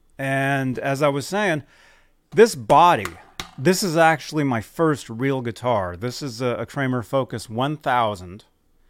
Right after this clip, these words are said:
Here, let's go like this. Whoa.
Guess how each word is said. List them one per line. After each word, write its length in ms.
Here, 100
let's 140
go 100
like 160
this. 200
Whoa. 360